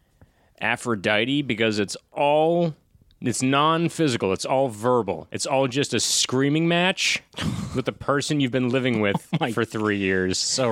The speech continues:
Speaker 2: real.
Speaker 1: And it's just you and Aphrodite saying the realest shit to each other and just ripping into each other's flaws.
Speaker 2: So Aphrodite is god of love, hating each other.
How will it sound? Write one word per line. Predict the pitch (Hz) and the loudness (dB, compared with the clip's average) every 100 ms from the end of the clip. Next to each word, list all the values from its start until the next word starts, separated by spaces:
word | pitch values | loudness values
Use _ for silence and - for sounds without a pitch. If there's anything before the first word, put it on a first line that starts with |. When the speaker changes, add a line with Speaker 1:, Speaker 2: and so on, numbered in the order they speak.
| 101 | 0
Speaker 2:
real. | 104 | 0
Speaker 1:
And | 127 | 0
it's | 127 | 0
just | 131 120 117 | -2 -2 -2
you | 131 | 0
and | 147 | 2
Aphrodite | 135 113 127 120 110 | 0 0 0 2 2
saying | - 123 110 | 0 0 0
the | 110 | 0
realest | 113 113 120 131 139 147 135 | -2 -2 0 2 2 2 2
shit | - - 160 117 - | 2 2 2 2 -2
to | 127 110 | -2 -2
each | 104 | 0
other | 120 101 101 | 0 2 0
and | 117 | 0
just | 127 107 110 | -2 -4 -8
ripping | 101 107 123 143 113 123 120 | -4 0 2 2 2 0 0
into | 117 113 117 | -2 0 0
each | 107 92 | -2 -2
other's | 107 107 104 | -2 -2 -6
flaws. | 123 101 95 87 90 | -2 0 0 -2 -2
Speaker 2:
So | - - | 0 0
Aphrodite | 123 135 117 113 110 | -2 -2 0 2 2
is | 104 | -2
god | 95 107 107 | -2 0 0
of | 98 | 0
love, | 98 98 95 95 - _ _ _ _ | 0 2 0 -2 -10 _ _ _ _
hating | - 101 101 101 | -6 -4 -2 -2
each | - | -2
other. | 95 92 90 87 | -2 0 -2 -4